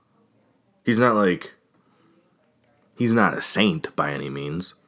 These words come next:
If, if you guys want Dan to come back on the podcast, I sh-, what I need to do is get one with Sternick and Dan, because that would be probably my favorite episode.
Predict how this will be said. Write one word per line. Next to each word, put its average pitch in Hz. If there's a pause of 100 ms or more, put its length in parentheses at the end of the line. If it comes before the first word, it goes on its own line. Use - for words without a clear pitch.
(2000)
If, 123
if 113
you 123
guys 175
want 95
Dan 85
to 92
come 80
back 76
on 73
the 71
podcast, - (280)
I 117
sh-, - (300)
what 139
I 131
need 127
to 101
do 82
is 80
get 95
one 87
with -
Sternick -
and 80
Dan, 71 (460)
because 95
that 127
would 95
be 76 (420)
probably 143
my 95
favorite 71
episode. 65